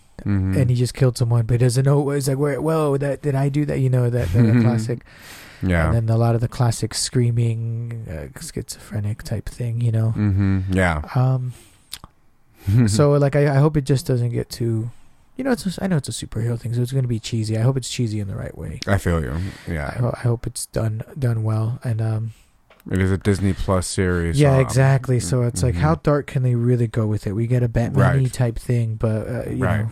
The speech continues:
Speaker 2: well, we're, we're yet to see how, how dark,
Speaker 1: Yeah.
Speaker 2: how dark this is gonna go.
Speaker 1: I feel you, man.
Speaker 2: But, um, uh, regardless, I'm pretty excited.
Speaker 1: Dark doesn't always mean
Speaker 2: Yeah.
Speaker 1: better, but I
Speaker 2: That
Speaker 1: hope
Speaker 2: comes
Speaker 1: it's
Speaker 2: out,
Speaker 1: dope.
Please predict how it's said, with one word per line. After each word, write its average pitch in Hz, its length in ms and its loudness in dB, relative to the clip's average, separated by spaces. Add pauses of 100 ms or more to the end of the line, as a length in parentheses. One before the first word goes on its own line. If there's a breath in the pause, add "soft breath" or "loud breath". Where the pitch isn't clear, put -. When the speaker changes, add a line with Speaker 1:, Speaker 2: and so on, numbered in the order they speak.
(140)
Speaker 2:
well, 120 140 -2
we're, 135 220 0
we're 139 160 -2
yet 147 220 -2
to 135 100 -8
see 123 180 0
how, 107 280 -2 (100)
how 110 80 -10
dark, 151 280 -8 (300)
Speaker 1:
Yeah. 104 300 4
Speaker 2:
how 80 60 -2
dark 107 280 -8
this 101 200 -10
is - 80 -12
gonna 90 220 -10
go. 64 220 -10
Speaker 1:
I 95 120 0
feel 110 240 2
you, 92 140 2
man. 82 320 0 (260 loud breath)
Speaker 2:
But, 127 160 2
um, 123 300 -2 (520)
uh, 147 140 -2
regardless, 131 540 0
I'm 117 80 -4
pretty 120 240 -6
excited. - 500 -10 (140)
Speaker 1:
Dark 95 260 2
doesn't 98 240 0
always 95 300 2
mean 101 140 2
Speaker 2:
Yeah. 90 60 -2
Speaker 1:
better, 76 320 -2
but 80 100 -8
I 76 40 -2
Speaker 2:
That - 80 0
Speaker 1:
hope 92 100 2
Speaker 2:
comes 131 120 0
Speaker 1:
it's 131 100 4
Speaker 2:
out, 127 60 -4
Speaker 1:
dope. 78 220 -6